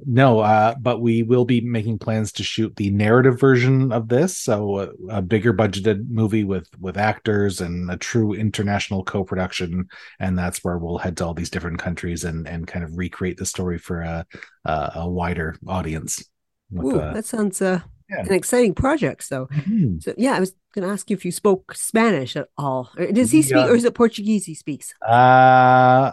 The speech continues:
Speaker 1: uh, Felipe speaks both Spanish and, and Portuguese. I'm trying to learn some Portuguese, so when I get to Brazil, <laughs> I'll be able to fit in a bit better. But,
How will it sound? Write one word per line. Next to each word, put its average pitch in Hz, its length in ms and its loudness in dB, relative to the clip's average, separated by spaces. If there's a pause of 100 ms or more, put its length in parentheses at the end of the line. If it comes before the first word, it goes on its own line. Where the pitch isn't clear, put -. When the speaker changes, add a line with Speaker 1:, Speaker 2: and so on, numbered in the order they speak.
Speaker 1:
uh, 131 160 -4 (320)
Felipe 143 340 4
speaks 139 340 2
both 143 260 2
Spanish 127 460 2
and, 120 200 0
and 110 200 -4
Portuguese. 120 680 0
I'm 110 380 0
trying 139 280 0
to 131 60 -2
learn 123 240 0
some 120 160 -4
Portuguese, 123 540 -4
so 131 100 0
when 107 140 -2
I 104 60 -4
get 98 180 -6
to 117 60 -6
Brazil, 104 640 2
<laughs> - 60 -4
I'll 120 100 2
be 117 160 -4
able 101 160 -6
to 98 140 -4
fit 104 220 0
in 107 100 4
a 110 60 2
bit 101 200 0
better. 113 260 2
But, 104 240 -4